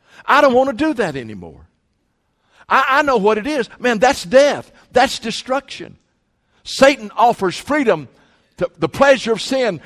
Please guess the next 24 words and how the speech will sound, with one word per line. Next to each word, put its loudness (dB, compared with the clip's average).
but 4
it 2
ends 0
up 2
that -2
you're 2
a -2
slave 2
and -2
you're 2
bound. -6
He -6
said, -8
"You -8
know, -12
I -6
find -10
that -4
the -6
things -8
I -8
used -6
to -2
love, -6